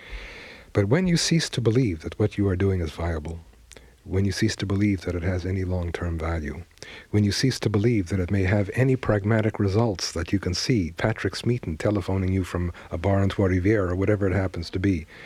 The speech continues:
when that conviction starts to go, then of course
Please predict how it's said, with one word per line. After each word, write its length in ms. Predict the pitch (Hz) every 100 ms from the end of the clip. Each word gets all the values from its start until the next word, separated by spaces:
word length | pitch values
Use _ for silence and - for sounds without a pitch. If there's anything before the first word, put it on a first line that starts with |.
| - - - -
when 140 | 95
that 220 | 123 185
conviction 500 | - 139 147 - 107
starts 320 | - 107 98 -
to 120 | 92
go, 320 | 95 71 82 - - - - -
then 140 | 127
of 100 | 131
course 340 | - 156 -